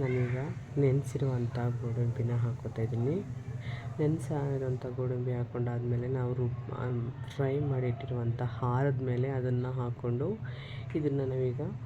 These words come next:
ಇದಕ್ಕೆ ನಾನು ಒಂದು ಒಂದೂವರೆ ಸ್ಪೂನಷ್ಟು, ಅಂದರೆ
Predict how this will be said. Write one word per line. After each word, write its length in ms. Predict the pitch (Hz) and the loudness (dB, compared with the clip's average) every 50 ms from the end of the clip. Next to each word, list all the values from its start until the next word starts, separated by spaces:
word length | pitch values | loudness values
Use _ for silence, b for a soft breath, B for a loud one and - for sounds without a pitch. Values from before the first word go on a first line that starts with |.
| - - - - - - - - B B B B B B B B B - - - - - - 147 | -10 -10 -10 -10 -10 -12 -12 -12 B B B B B B B B B -8 -8 -8 -8 -4 -2 0
ಇದಕ್ಕೆ 260 | 131 127 120 - 123 | 0 0 0 0 0
ನಾನು 460 | 123 123 123 147 175 - - - - - - 139 | 0 0 0 -2 -2 -4 -6 -8 -8 -6 -2 0
ಒಂದು 240 | 139 139 139 135 135 131 131 131 131 135 135 - - 143 | 2 2 4 2 2 0 -2 -2 -2 -2 -2 -2 -2 0
ಒಂದೂವರೆ 420 | 143 147 147 151 151 156 151 143 | 2 4 4 4 4 4 4 2
ಸ್ಪೂನಷ್ಟು, 680 | - - - - 135 135 131 127 127 127 - - - - - | 0 -4 -4 0 0 0 2 0 0 -2 -2 -4 -6 -4 -2
ಅಂದರೆ 160 | 139 143 147 | 0 2 2